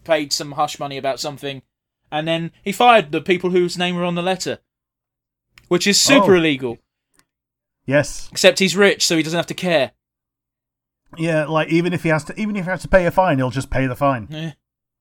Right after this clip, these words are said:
Speaker 2: Like, when you get to certain amounts of money, like, crimes are just the price of doing business.
Speaker 1: Yeah, crimes, i-, if the punishment for a crime is a fine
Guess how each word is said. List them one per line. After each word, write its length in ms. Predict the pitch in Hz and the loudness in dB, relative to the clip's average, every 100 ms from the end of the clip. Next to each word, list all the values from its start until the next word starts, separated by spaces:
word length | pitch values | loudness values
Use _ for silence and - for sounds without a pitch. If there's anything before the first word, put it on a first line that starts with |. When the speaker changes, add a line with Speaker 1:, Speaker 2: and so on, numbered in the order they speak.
| _ _ _ _ _ _ _ _ _ _ _ _ _ _ _ _ _ _ _ _ _ _ _ _ _ _ _ _ _ - | _ _ _ _ _ _ _ _ _ _ _ _ _ _ _ _ _ _ _ _ _ _ _ _ _ _ _ _ _ -6
Speaker 2:
Like, 240 | 139 139 | -4 -2
when 160 | 151 160 | -2 -2
you 80 | 156 | -2
get 200 | 165 - | -4 -2
to 280 | 170 147 | 4 6
certain 300 | 139 147 139 | 6 0 -2
amounts 260 | 139 147 139 | -2 -2 -2
of 80 | 135 | 0
money, 380 | 139 127 113 - - | 0 0 -8 -16 -10
like, 240 | 123 127 _ _ _ _ _ _ _ _ _ _ _ _ _ 147 | -10 -10 _ _ _ _ _ _ _ _ _ _ _ _ _ -16
crimes 560 | - 156 147 170 165 143 | 2 4 4 2 0 0
are 60 | |
just 220 | 139 143 - | -2 -4 -4
the 80 | |
price 380 | - 131 139 135 | -4 0 0 0
of 80 | 131 | -4
doing 240 | 131 127 117 | -4 -6 -4
business. 540 | 139 123 113 - - _ - | -4 -4 -10 -14 -20 _ 0
Speaker 1:
Yeah, 220 | 185 185 | 2 2
crimes, 580 | 190 190 202 202 185 - | 2 2 2 -2 -6 -6
i-, 140 | 170 165 | -6 -2
if 160 | 190 180 | -4 0
the 320 | 196 196 - _ _ | 0 0 -6 _ _
punishment 420 | 202 220 233 233 | -6 -4 -4 -8
for 100 | 180 | -4
a 60 | 185 | -6
crime 480 | - 160 160 180 175 | -2 -2 -2 -4 -4
is 220 | 151 139 | -6 -8
a 40 | 131 | -10
fine 580 | - 135 139 165 185 | -6 -4 -4 -8 -12